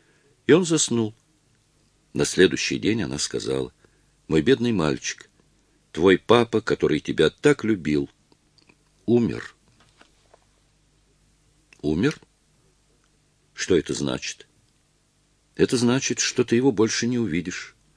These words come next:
«А почему я его больше не увижу?» «Потому что Господь Бог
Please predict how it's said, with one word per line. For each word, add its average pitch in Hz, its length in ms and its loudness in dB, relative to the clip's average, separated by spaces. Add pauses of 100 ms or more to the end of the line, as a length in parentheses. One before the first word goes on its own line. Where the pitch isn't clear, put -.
(1080)
«А 65 240 -4
почему 131 340 2
я 55 140 -2
его 57 160 -2
больше 64 320 -2
не 80 140 -4
увижу?» 104 360 -6 (1120)
«Потому - 260 2
что 117 200 0
Господь 117 420 2
Бог 87 540 0